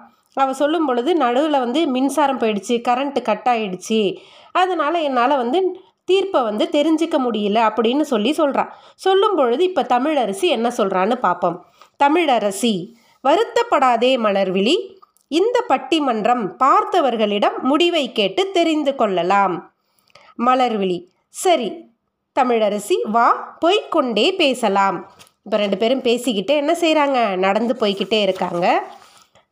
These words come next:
தமிழரசி, "கல்விச் செல்வமா பொருட்செல்வமா, எது சிறந்தது என நீ நினைக்கிறாய்?" மலர்விழி,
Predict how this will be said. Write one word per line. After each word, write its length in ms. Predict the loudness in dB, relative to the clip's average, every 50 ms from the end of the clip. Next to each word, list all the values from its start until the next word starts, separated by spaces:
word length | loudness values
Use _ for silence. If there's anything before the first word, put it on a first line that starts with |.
| -2 -2
தமிழரசி, 800 | -2 0 0 0 0 0 0 0 -2 -4 -2 -4 -4 -4 -4 -10 -20 _ _ _ _ _ _ _ _ _ _ _
"கல்விச் 580 | -4 0 2 2 2 2 2 0 -2 -2 0 0
செல்வமா 520 | 0 0 2 0 0 0 2 2 2 0 0 -2 -4 0
பொருட்செல்வமா, 960 | 0 2 2 0 -2 -2 -2 -2 -2 0 0 -2 0 2 2 2 2 0 0 -4 -10 -20 -20 _
எது 320 | -4 -2 0 0 0 0 -2
சிறந்தது 600 | 0 0 0 2 2 0 0 -2 0 0 0 0
என 240 | 2 2 2 0 0
நீ 380 | 0 0 0 0 0 0 0
நினைக்கிறாய்?" 880 | 0 0 -2 -2 -2 -2 0 2 2 4 4 4 4 2 0 -2 -4 -10 -14 _ _ _ _ _ -20 -10 -2
மலர்விழி, 720 | 0 0 2 2 2 0 0 -2 -2 -2 -2 -4 -4 -6